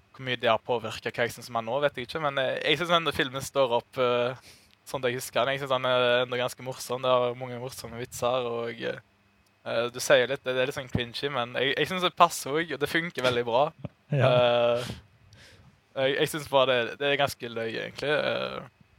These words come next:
Speaker 1: så jeg koste meg veldig godt, jeg, når jeg så filmen. Eh,
Speaker 2: Mm.
Speaker 1: eh, jeg visste ikke at han skulle holde opp så mye som han gjorde, men, eh,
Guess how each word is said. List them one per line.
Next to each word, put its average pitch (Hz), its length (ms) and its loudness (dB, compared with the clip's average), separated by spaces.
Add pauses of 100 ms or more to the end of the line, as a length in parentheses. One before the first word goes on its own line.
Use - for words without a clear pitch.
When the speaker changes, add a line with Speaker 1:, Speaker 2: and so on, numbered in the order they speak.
(260)
Speaker 1:
så 160 100 2
jeg 175 240 6
koste - 320 -10
meg 135 80 -2
veldig 131 160 0
godt, 123 220 -4
jeg, 214 80 -2
når - 100 -12
jeg - 100 -10
så 147 80 -2
filmen. 139 380 -10
Eh, 135 680 -2
Speaker 2:
Mm. 92 120 -8 (680)
Speaker 1:
eh, 131 260 -4
jeg 151 120 4
visste - 180 -2
ikke - 60 -4
at 120 80 -2
han - 40 -12
skulle 151 160 0
holde 139 140 6
opp - 160 -12
så 123 180 -2
mye 120 220 -10
som 120 80 -6
han 113 80 -6
gjorde, 151 160 -2
men, 151 220 2 (760)
eh, 131 480 -2